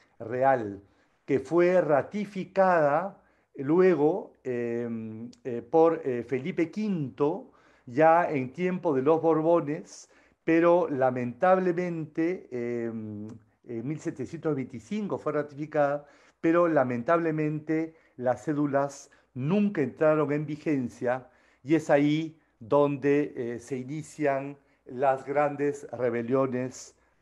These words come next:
eh, indígenas. Bueno, eh, tengo muchísimo más material, pero creo que, mm, mi tiempo <laughs> se ha acabado,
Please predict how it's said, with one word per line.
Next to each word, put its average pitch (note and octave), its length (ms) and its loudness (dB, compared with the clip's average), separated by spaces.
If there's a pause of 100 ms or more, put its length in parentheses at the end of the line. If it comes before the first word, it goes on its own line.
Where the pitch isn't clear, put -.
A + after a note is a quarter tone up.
(160)
eh, A2+ 140 -6
indígenas. G#2+ 760 -12 (420)
Bueno, D#3+ 520 2
eh, A#2 300 -4
tengo E3+ 420 4
muchísimo C3+ 680 -2
más D3+ 180 2
material, D3+ 720 4 (320)
pero B2+ 260 2
creo E3 460 4
que, A#2+ 500 -2
mm, G#2+ 220 -10 (100)
mi B2 120 -4
tiempo E3+ 560 -2
<laughs> - 0 -
se - 180 -8
ha C#3+ 40 -4
acabado, E3 760 6